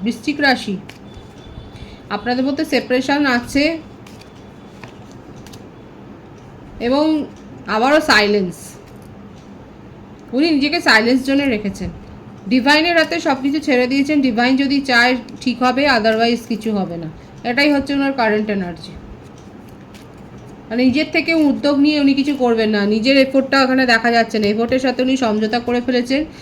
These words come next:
নিজের মনের ডিজায়ারের সাথে উনি সমঝোতা করে ফেলেছেন, নিজের হিলিংয়ের ওপর ফোকাসড হয়েছেন এবং সাইলেন্স জোনে আছেন। অদ্ভুত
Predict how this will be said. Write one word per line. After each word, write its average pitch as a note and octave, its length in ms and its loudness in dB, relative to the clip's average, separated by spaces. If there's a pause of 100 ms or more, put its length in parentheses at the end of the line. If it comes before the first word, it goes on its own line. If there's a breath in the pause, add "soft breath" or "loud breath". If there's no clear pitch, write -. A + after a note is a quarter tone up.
(240 loud breath)
নিজের B3 280 4
মনের B3 280 2
ডিজায়ারের A3+ 420 2
সাথে B3 220 -2
উনি B3+ 80 2 (100)
সমঝোতা G#3+ 340 0 (100)
করে A#3 200 0
ফেলেছেন, A#3+ 280 0 (100)
নিজের G#3+ 260 2
হিলিংয়ের A#3 380 0
ওপর C4 120 0 (100)
ফোকাসড A#3+ 400 0
হয়েছেন B3+ 280 2
এবং A3 100 -2 (120)
সাইলেন্স G3 480 2
জোনে F3 200 -4 (100)
আছেন। D#3 200 -14 (1900)
অদ্ভুত A3+ 240 0